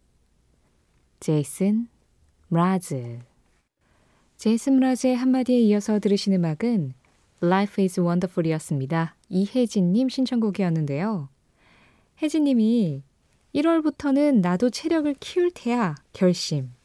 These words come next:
열심히 걷기부터 시작하고 있는데 잘 지켜지고 있지는 않아요. 춥고 너무 귀찮네요."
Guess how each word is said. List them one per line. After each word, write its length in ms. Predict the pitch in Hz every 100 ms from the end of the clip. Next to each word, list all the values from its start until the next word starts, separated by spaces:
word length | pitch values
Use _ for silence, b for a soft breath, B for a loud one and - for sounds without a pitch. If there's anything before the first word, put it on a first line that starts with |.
| _ b b b b b _
열심히 400 | 160 151 - 165
걷기부터 640 | 175 - 151 - 196 190 190
시작하고 500 | - 208 202 190 190
있는데 440 | 156 143 139 202 185
잘 280 | - 160
지켜지고 680 | 160 - - 214 208 190 196
있지는 360 | 165 - 156 175
않아요. 560 | 185 208 190 131 135 - _ _ _ _ _ _ _ _ _ _
춥고 680 | - - - 208 196 220 185 _ _ _ _ _ -
너무 380 | 160 156 196 254
귀찮네요." 720 | 185 - 185 160 139 160